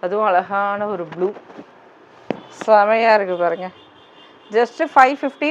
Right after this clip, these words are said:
within தமிழ்நாடு, ஃப்ரீ ஷிப்பிங். இந்த சாரிக்கு ஒரு ஃபிஃப்டி ருப்பீஸ் கம்மி பண்ணிக்கலாம். சரிங்களா? ஃபைவ் ஹண்ட்ரட் மட்டும் அதுக்கு பே பண்ணுங்க. பிங்க் கலர். பிங்க்ல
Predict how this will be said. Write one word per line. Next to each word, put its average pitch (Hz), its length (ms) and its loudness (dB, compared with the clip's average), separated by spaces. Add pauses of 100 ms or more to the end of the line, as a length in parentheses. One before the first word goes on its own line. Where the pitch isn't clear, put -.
within 233 260 -2
தமிழ்நாடு, 240 600 4
ஃப்ரீ 269 140 -2 (100)
ஷிப்பிங். 277 300 -2 (100)
இந்த 233 180 -2
சாரிக்கு 226 420 2
ஒரு 214 140 -4
ஃபிஃப்டி 277 340 -8
ருப்பீஸ் 269 280 -8
கம்மி 226 280 -4
பண்ணிக்கலாம். 214 440 -2 (520)
சரிங்களா? 214 340 0 (100)
ஃபைவ் 233 260 4
ஹண்ட்ரட் 220 220 -2
மட்டும் 220 340 0
அதுக்கு 190 200 -4
பே 175 160 -6
பண்ணுங்க. 170 400 -6 (2500)
பிங்க் 269 300 -4
கலர். 214 380 2
பிங்க்ல 311 380 0